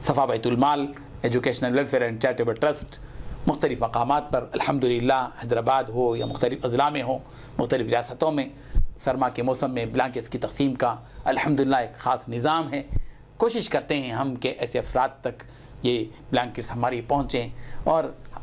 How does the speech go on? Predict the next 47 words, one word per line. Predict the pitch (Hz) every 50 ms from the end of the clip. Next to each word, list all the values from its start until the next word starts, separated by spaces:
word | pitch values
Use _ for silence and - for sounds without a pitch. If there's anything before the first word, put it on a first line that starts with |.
| - -
इंसानियत | 208 190 156 - 170 170 202 226 226 226
की | 180
बुनियाद | 147 139 135 139 135 135
पर | - 139
ये | 131 123
खिदमात | 117 - 127 117 120 120 117 117
अंजाम | - 123 117 117 110 107
दी | 101 120
जाती | 117 117 113 - 135
हैं। | 117 131 127 123 - - - - - - -
आप | 139 131 127
भी | 120 127 131
कोशिश | - 170 - - 131 117 -
कीजिए | - - 135 127 127 131 127 127 - - - - - -
और | 139 135
अगर | 135 131 135 123
सफ़ा | - 135 117 139 135
बैतुल | 131 131 127 - 131 131
माल | 139 139 143 139
ये | 127
खिदमात | - 139 127 127 127 123 -
अंजाम | - 139 123 123 117 117 117
दे | 143 160
रहा | 156 151 151 147 147
है | 151 147 143 - - - - - -
तो | 139
इसका | 120 117 - 123
भरपूर | - 131 127 - - 127 120
ताउन | - 113 107 120 131 139 165 165
फरमाइए | 160 - 175 165 165 156 147 156 160 151 156 - - - - -
ताकि | 160 160 160 165 165
आपके | 180 180 185 180 - - 160
ताउन | 160 156 147 151 156 160 196 226 185
के | 143 165 139
ज़रिए | 143 139 131 135 131 117 - - - - - -
हम | 147 143 147 135 117 - - - - -
ये | 120
खिदमात | 113 - 127 113 113 110 117 -
अंजाम | 120 117 110 107 110 113
दे | 117 131 131
सकें। | - 143 - 151 151 - - - -
कश्मीर | 156 139 - 127 127 127 123
की | - -
सरजमीन | 123 - 123 120 131 139 160 170 180 175
में | 170 165 151
भी | 147 165 165 156 - - - - - - - - - - - - -
आज | 123 131 127 123 - -